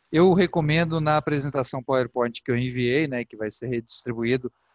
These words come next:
tem um vídeo resumido, pra não ver o vídeo do Empíricos todo, né, que é muito comercial da venda de informação financeira, recomendo ver o vídeo, que ele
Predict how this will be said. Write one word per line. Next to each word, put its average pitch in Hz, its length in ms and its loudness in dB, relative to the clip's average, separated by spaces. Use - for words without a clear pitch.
tem 160 160 2
um 170 100 4
vídeo 151 320 2
resumido, 143 540 2
pra 180 140 2
não 220 160 0
ver 165 100 4
o 156 100 4
vídeo 143 240 0
do 143 140 0
Empíricos 135 640 -2
todo, 156 340 2
né, 143 180 -2
que - 80 -2
é 135 40 2
muito 147 240 0
comercial 135 760 -2
da 135 140 2
venda 127 300 0
de 120 100 -4
informação 120 540 -6
financeira, 123 760 -2
recomendo 165 420 2
ver 151 180 4
o 143 80 0
vídeo, 160 320 -2
que 170 140 -2
ele 170 220 2